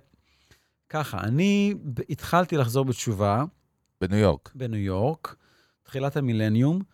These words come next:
Speaker 1: הוא, ולמדנו באותו בית ספר מגמות שונות. הייתי מגמה לג'אז, הוא היה מגמת, אה, תיאטרון לדעתי, או ספרות,
Speaker 2: וואלה.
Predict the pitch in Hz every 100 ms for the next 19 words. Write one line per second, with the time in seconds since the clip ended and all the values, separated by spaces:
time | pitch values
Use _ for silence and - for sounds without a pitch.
0 | _ _ - 208 220 202 208 143 143 147
1 | 202 226 170 147 180 151 185 180 208 165
2 | 139 151 147 160 127 143 151 135 135 127
3 | 110 107 135 175 226 262 - _ _ -
4 | 160 185 151 135 147 156 - 185 156 143
5 | 135 - 127 - 139 170 143 104 95 -
6 | 95 - 143 190 165 220